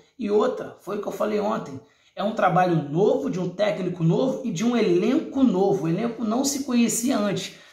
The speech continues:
Não é um trabalho de um técnico novo, mas com um elenco que já jogava junto. Não, é tudo novo. Então demanda um pouco mais de paciência,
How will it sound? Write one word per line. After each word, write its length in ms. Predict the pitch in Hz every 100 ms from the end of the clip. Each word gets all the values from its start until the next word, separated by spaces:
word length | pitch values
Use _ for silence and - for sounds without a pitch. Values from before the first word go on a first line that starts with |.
| _
Não 120 | 175
é 60 | 233
um 80 |
trabalho 360 | 262 247 196 190
de 100 | 165
um 80 | 165
técnico 560 | - 214 214 170 165
novo, 600 | 151 160 262 170 131 120 _ _
mas 180 | 196 208
com 120 | -
um 80 | 233
elenco 320 | 214 214 240
que 100 | -
já 140 | 214 214
jogava 420 | 208 208 208 208
junto. 480 | 165 202 175 - - _ _ _
Não, 320 | - - - -
é 80 | 254
tudo 460 | - - 359 359
novo. 340 | 254 131 - - _ _ _ _ _ -
Então 240 | 165 226
demanda 420 | 220 226 202 214
um 80 | 214
pouco 240 | 208 202 196
mais 220 | 185 196
de 60 |
paciência, 760 | 196 180 180 233 156 - -